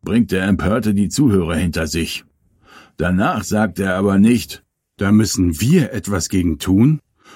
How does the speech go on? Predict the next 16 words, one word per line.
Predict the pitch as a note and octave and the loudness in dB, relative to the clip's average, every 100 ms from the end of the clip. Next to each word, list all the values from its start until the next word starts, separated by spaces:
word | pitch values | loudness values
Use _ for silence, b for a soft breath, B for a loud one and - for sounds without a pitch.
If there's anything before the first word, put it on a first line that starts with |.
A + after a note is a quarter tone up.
| b | b
sondern, | - E2 B2+ D#3+ E3+ C3 | -8 -2 0 0 0 -2
und | F#2 | -2
das | G2 G#2 | -2 -4
ist | G2 | -4
der | F2+ D#2 | -4 -6
zweite | D#2+ A2 E3+ G2+ | -6 -4 -4 -6
Schlüsselsatz, | - F2 D#2 F2+ E2+ G#2 - - _ _ _ _ - | -6 -8 -6 -6 -2 -2 -4 -10 _ _ _ _ -2
„Da | A#2+ | 2
muss | C3 E3 - | 4 2 4
nun | D3 C#3+ - | 2 2 0
endlich | F3+ G3 F#3 D3+ D3 | -4 -2 -4 -2 2
einmal | D3 C#3 | 2 2
etwas | A2 A#2+ B2 | -2 -4 -4
gegen | - F2+ F2+ | -2 0 0
unternommen | F#2 C#3 F#3+ F3 F#2+ | 0 2 4 4 2
werden.“ | E2 D#2+ C#3+ | -2 -8 -12